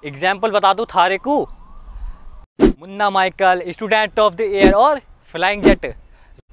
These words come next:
रे भाई अब तो मान गए। रे भाई अब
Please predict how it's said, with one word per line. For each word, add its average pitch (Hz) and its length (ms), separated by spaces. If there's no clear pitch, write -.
रे 175 180
भाई 180 400
अब 151 180
तो 214 180
मान 208 240
गए। 233 280
रे - 1300
भाई 156 220
अब 175 100